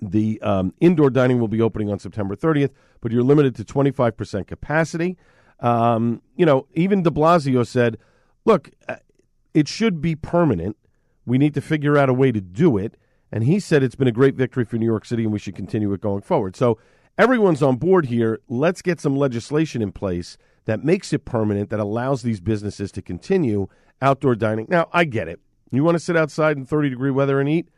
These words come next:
Uh, some people do, some people don't. Maybe if it's forty-five degrees, you will if there's a heat lamp and you're, you feel like you're, uh, well covered.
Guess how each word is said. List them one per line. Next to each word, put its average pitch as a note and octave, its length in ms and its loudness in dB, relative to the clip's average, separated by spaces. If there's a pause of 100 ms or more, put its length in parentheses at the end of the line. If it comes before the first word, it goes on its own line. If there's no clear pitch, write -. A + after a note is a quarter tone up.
(420)
Uh, C3+ 60 -10
some E3+ 180 0
people E3 240 -2
do, F3 160 -4
some F#3 220 -2
people F#3 200 -4
don't. D#3+ 280 -2 (360)
Maybe F#3 200 0
if F#3 100 -4
it's E3+ 80 -8
forty-five F3 540 0
degrees, F#3+ 360 -2
you F#3 60 -2
will G3 220 0
if F#3 80 -6
there's C#3+ 160 -2
a C3 60 -2
heat D#3 200 -4
lamp G#3 280 0 (180)
and C3+ 200 0
you're, C#3+ 200 2
you B2+ 240 -4
feel D3 220 -4
like C3+ 200 -4
you're, C3 300 0
uh, B2+ 120 2
well C#3 200 -2
covered. F3 340 -2